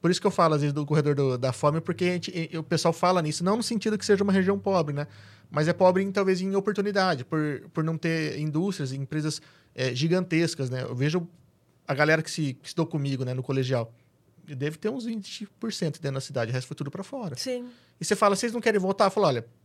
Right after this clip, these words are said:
Speaker 1: pela qualidade de vida, sim, mas eu não tenho o que fazer em Dracena."
Speaker 2: Uhum,
Speaker 1: De
Speaker 2: uhum.
Speaker 1: repente, ele não tem o, o,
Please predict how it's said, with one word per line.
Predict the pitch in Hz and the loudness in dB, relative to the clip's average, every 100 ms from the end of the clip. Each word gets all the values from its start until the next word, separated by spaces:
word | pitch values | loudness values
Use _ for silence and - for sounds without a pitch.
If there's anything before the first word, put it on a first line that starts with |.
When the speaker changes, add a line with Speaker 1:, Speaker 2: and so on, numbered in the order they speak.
| _ | _
Speaker 1:
pela | 226 269 | 2 4
qualidade | 240 220 196 185 | 2 4 4 4
de | 190 | 0
vida, | 190 226 | 0 -2
sim, | - 226 | -4 -4
mas | 185 160 - | -2 -4 -4
eu | 160 | -4
não | 185 | -4
tenho | 190 202 202 214 | -4 -4 -4 -6
o | 214 | -8
que | - | -6
fazer | 233 262 262 | -4 -2 -4
em | 254 | -8
Dracena." | 269 277 277 226 214 | -8 -10 -10 -10 -10
Speaker 2:
Uhum, | 262 240 214 202 208 254 _ | -12 -10 -10 -10 -12 -16 _
Speaker 1:
De | 151 | 0
Speaker 2:
uhum. | |
Speaker 1:
repente, | 156 196 180 190 233 233 185 185 - | 0 2 -2 -2 -4 -6 -8 -12 -4
ele | 180 | -2
não | 196 233 | 0 0
tem | 226 214 214 208 | 0 0 -2 -4
o, | 175 | -4
o, | 185 | -6